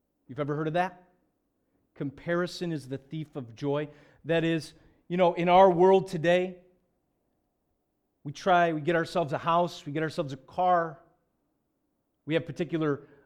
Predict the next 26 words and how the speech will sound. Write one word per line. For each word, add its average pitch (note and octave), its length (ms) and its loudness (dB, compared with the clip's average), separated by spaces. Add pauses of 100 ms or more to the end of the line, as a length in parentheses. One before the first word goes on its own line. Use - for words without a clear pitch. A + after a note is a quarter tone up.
(120)
uh, - 20 -16
uh, C#3 480 -4 (480)
uh, D3 100 -6 (220)
goals E3+ 460 2
that F#3 120 0
we F3 160 -6
have, E3+ 540 -6
achievements, F#3 1080 -6 (400)
certain G3 260 -2
successes. F3+ 920 -6 (440)
We, D3+ 260 -2
uh, C3+ 120 0 (220)
dress F3+ 360 2
a F3+ 60 -6
certain E3+ 500 -2
way. F#3 280 2
We C#3 260 -4 (260)
work G3+ 320 4
out F#3+ 320 8
and D#3 120 -8
try F#3 180 2
to F3+ 80 2
maintain F3+ 580 0
a D3+ 80 0
particular E3+ 720 -4
body. F3+ 500 2